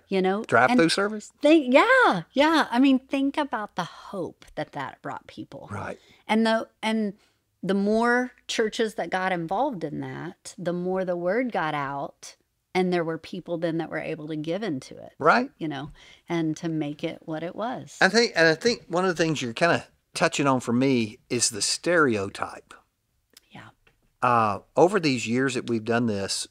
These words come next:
Speaker 2: we, uh, there's no telling how many people have been touched in one way or
Speaker 1: Mm-hmm.
Speaker 2: another. I can probably count maybe on one hand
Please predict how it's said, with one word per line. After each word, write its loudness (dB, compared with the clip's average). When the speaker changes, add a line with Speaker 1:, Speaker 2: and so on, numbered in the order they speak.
Speaker 2:
we, 0
uh, 2
there's 0
no -4
telling -6
how -4
many -10
people -12
have -10
been -10
touched -10
in -14
one -10
way -10
or -10
Speaker 1:
Mm-hmm. -10
Speaker 2:
another. -12
I 8
can -4
probably 2
count -4
maybe 0
on -4
one 0
hand -2